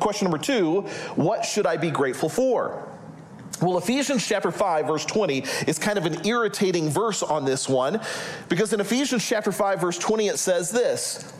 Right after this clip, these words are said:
"Always giving thanks to God the Father for everything in the name of our Lord Jesus Christ." He gives those two words, always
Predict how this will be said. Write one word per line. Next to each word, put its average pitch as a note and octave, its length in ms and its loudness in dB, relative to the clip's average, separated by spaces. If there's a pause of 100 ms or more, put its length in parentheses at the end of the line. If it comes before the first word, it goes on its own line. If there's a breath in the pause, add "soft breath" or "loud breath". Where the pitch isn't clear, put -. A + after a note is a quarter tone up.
"Always B3+ 640 2
giving G#3+ 380 2
thanks D#3+ 440 0
to F3+ 80 -2
God G3 360 2
the B3 80 2
Father C#3+ 540 2 (240 loud breath)
for F#3 680 2 (260 loud breath)
everything D#3 720 0 (760)
in D#3+ 100 2
the D#3+ 80 4
name F3 300 2
of C3+ 520 -2 (240)
our D3 140 2
Lord C#3+ 280 2
Jesus B2 360 0
Christ." - 380 0 (240 loud breath)
He F#3 80 0
gives F3+ 180 2
those F#3 180 0
two G#3+ 180 0
words, F#3 420 2 (160)
always F3+ 1080 2